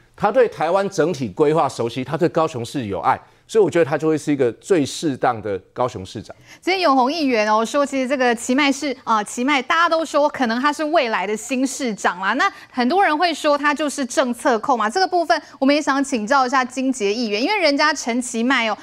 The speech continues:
Speaker 2: 已经说了要打造亚洲新湾区。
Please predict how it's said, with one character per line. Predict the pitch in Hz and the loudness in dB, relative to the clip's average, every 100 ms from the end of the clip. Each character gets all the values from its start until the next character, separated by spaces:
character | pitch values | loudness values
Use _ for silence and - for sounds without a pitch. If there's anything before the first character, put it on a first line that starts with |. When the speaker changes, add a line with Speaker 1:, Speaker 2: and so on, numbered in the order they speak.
| - | -6
Speaker 2:
已 | 240 240 | -2 0
经 | 339 | 0
说 | 370 - 277 269 | 0 2 4 6
了 | |
要 | 233 277 | 4 4
打 | 285 208 196 | 2 -2 0
造 | 285 240 | 0 0
亚 | 220 175 | -2 -4
洲 | 202 233 | 0 0
新 | 247 - 233 240 | 2 0 0 2
湾 | 220 | 0
区。 | 233 - 233 | -2 -2 -4